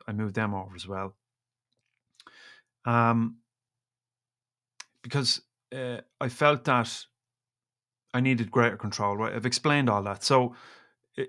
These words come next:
it's, it's a little bit tricky, a little bit technical to move from Gmail over to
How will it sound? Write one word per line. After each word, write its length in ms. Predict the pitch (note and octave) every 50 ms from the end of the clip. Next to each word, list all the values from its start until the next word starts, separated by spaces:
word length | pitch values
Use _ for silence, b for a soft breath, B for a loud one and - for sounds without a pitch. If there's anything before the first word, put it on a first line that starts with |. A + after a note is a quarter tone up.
| - -
it's, 280 | C#3+ B2 - - - -
it's 180 | D3 B2 - D#3
a 40 |
little 220 | D#3 G3 G#3 A#3+ F#3+
bit 180 | F3+ D#3+ -
tricky, 320 | - - D#3 C#3+ C3 C#3 B2
a 60 | B2+
little 160 | D#3+ D3+ -
bit 160 | C#3+ C3 -
technical 420 | - D3+ C#3 - C3+ B2+ B2 B2 G#2+
to 120 | - A#2
move 300 | B2 B2+ C3 C3 B2+ A2+
from 360 | - - B2+ A#2 A2+ A2 G#2+
Gmail 520 | G2+ A2 B2 B2 B2+ B2 A#2+ A2+ G#2+ G#2 A2 -
over 320 | A#2+ A#2+ B2 A#2 A2 G#2+
to 320 | - - - G#2+ G2+ F#2+